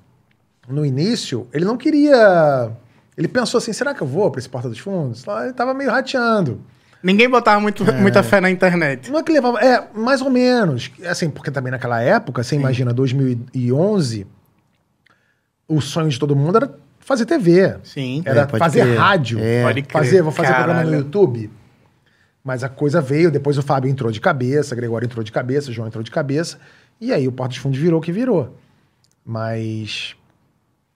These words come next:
Speaker 1: é, assim, e vi-, e virou o que virou por conta de, de todo mundo.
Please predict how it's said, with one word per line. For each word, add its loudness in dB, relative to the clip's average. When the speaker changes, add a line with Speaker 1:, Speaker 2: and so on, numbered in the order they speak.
Speaker 1:
é, -6
assim, -12
e -8
vi-, -6
e -4
virou 2
o -4
que -4
virou 2
por -2
conta 2
de, 4
de -2
todo 2
mundo. -4